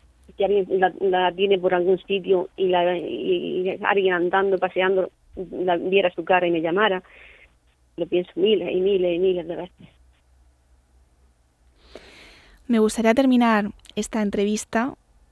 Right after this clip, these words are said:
Speaker 2: Beatriz, con tu mensaje. ¿Cuál es el llamamiento que harías en este momento? ¿A quién? Y si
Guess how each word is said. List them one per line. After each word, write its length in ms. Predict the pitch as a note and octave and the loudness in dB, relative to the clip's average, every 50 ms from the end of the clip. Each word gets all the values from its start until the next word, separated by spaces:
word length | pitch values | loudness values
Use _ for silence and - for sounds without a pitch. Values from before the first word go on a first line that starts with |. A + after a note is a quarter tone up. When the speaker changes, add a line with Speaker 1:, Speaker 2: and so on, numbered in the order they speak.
| _ _ - | _ _ -4
Speaker 2:
Beatriz, 500 | G#3 G#3 G#3 G3 G3 G#3+ G#3 G#3 A3 - | -2 0 0 0 0 0 -2 -2 -2 -2
con 220 | - C4 B3+ A#3 - | 0 2 2 2 2
tu 100 | B3 G#3+ | 2 0
mensaje. 840 | G3+ G3+ G3 F#3+ G3 - - G#3+ G3+ G3+ - - - - F3 - - _ _ - | 0 0 -2 0 0 0 2 2 0 0 -2 -8 -12 -12 -12 -12 -14 _ _ -2
¿Cuál 160 | - G#3+ A3+ | 2 2 4
es 160 | B3 - - | 4 4 4
el 140 | C4+ B3+ A#3+ | 4 6 6
llamamiento 840 | - A3+ A3 A3 G#3+ G#3+ A3 A3+ A#3 A#3 A#3+ A#3 - C#4 F4 - _ _ _ _ _ _ _ _ _ _ _ - | 6 6 6 6 6 6 6 6 4 4 4 2 2 -2 -4 -4 _ _ _ _ _ _ _ _ _ _ _ 0
que 140 | - A3+ G#3 | 2 4 4
harías 460 | G3+ G#3+ A3 A#3+ D4 F4+ - - - | 4 4 4 4 4 2 0 0 0
en 60 | A3 | 0
este 200 | A3 - - A#3 | 0 0 0 0
momento? 500 | A3 G#3+ G#3 G#3 G#3+ G#3+ - C#4+ D#4+ - | 2 2 2 2 2 2 4 2 2 2
¿A 120 | - G#3 G3+ | 2 0 -2
quién? 360 | G#3 - A3 A#3 C4+ F4 G#4 - - - - - - - - - - - - - - - - - | 0 4 4 4 4 4 0 -2 -8 -18 -20 -20 -20 -20 -20 -20 -20 -20 -20 -20 -20 -18 -4 2
Y 140 | B3+ B3+ B3 | 4 4 4
si 1300 | - - - B3 B3 A#3+ A#3+ A#3+ A#3 A#3 A#3 A#3 A#3 A#3 A3+ A3+ A3+ A3+ A3+ A3 A3 A3 A3 - | 4 4 4 6 6 6 6 6 6 6 6 6 6 4 4 4 4 2 2 0 0 -2 -4 -6